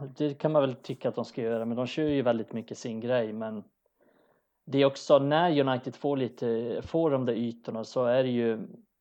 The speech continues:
liksom, det är få lag i världen som är bättre än United då. Och när United får den här riktiga rörelsen i anfallsspelet som, som fanns nu mot Leeds, där Greenwood till exempel droppade ofta ner och drog,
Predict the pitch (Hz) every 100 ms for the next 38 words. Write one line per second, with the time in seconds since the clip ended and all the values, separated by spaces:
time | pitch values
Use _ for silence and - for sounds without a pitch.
0 | _ _ 139 123 113 120 147 - 170 170
1 | 127 131 127 120 127 123 117 113 120 113
2 | 151 - 110 113 120 113 - 117 104 _
3 | _ _ - _ 127 127 123 127 120 120
4 | - 165 147 131 120 117 117 123 - 120
5 | 113 127 127 123 113 - 117 117 127 127
6 | 131 123 117 113 - 117 113 110 - 113
7 | 104 - _ _ _ _ 120 - 139 131
8 | - 117 117 - 117 117 - - 123 117
9 | 110 107 _ _ _ _ _ - 117 120
10 | 113 113 110 113 123 117 - 117 113 117
11 | - - 120 117 127 - 123 117 117 113
12 | 113 113 120 117